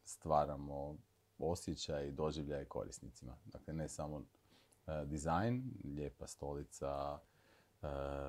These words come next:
ljubičasti zid i neka super dizajnerska lampa, nego pokušavamo već u startu, prije nego što uopće krenemo do odabira tih elemenata dizajna i uređenja, razmisliti o tome kako želimo da se taj neko za kog je taj prostor u njemu osjeća.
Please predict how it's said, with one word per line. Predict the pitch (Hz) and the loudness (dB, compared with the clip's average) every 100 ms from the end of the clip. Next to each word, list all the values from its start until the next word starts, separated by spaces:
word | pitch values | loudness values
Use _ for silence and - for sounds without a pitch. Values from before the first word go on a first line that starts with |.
| 71 71 71 | -4 -6 -4
ljubičasti | 76 71 - 71 - 76 | -2 -2 -2 -4 -2 -2
zid | 69 78 76 71 | 0 2 2 2
i | 71 69 73 73 | 0 -2 -4 -6
neka | 71 71 - 64 | -8 -10 -6 -6
super | - 82 - | -4 -6 -4
dizajnerska | 71 76 78 76 - 78 | -4 -2 -2 -4 -4 0
lampa, | 87 113 117 104 | 4 4 4 4
nego | 92 87 | 4 2
pokušavamo | 87 87 82 95 87 | 0 -2 0 2 4
već | 85 85 | 2 -2
u | 85 | -6
startu, | - 90 90 - 85 | 6 8 8 4 -6
prije | 82 | -6
nego | 78 | -6
što | - | -6
uopće | 78 - | -6 -6
krenemo | - 80 78 73 67 | -2 0 0 -2 -4
do | 67 | -4
odabira | 69 71 64 71 67 69 - _ _ _ - - - - | -4 -4 -4 -6 -6 -8 -12 _ _ _ -18 -16 -16 -8
tih | - 104 - | -8 -8 -8
elemenata | 69 71 71 67 65 67 | -6 -4 -4 -4 -6 -6
dizajna | 69 76 71 71 | -6 -4 -6 -6
i | 71 | -8
uređenja, | 69 73 78 85 80 | -8 -6 -4 -2 -2
razmisliti | 76 76 80 78 | -2 -2 -4 -4
o | - | 0
tome | 82 80 | 0 0
kako | 73 - 107 - | -2 2 2 0
želimo | 85 90 90 87 80 | 0 2 4 2 0
da | 76 78 | 0 -2
se | - 73 - | -4 -12 2
taj | 78 73 69 | 4 4 2
neko | 71 69 - 73 | -4 -6 -6 -8
za | 65 | -4
kog | - 73 | -2 -4
je | 69 | -4
taj | 71 | -10
prostor | - 76 90 - 80 | -4 0 0 0 -4
u | |
njemu | 73 73 | -4 -4
osjeća. | 67 - 73 - | -6 -4 -4 -4